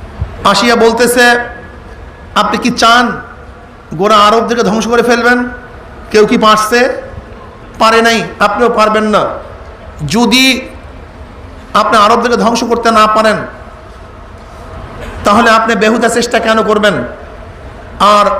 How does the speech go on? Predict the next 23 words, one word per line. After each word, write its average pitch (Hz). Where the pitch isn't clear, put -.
আরবরা 233
যদি 240
আপনার 220
উপরে 214
হামলা 240
করে, 220
তাহলে 226
আমি 226
আপনার 220
পাশে 208
কোনো 220
ভদ্রলোক 196
দেখছি 220
না, 196
কোনো 208
ভালো 208
লোক 240
দেখছি 233
না, 226
জ্ঞানী 226
লোক 247
দেখছি 233
না, 208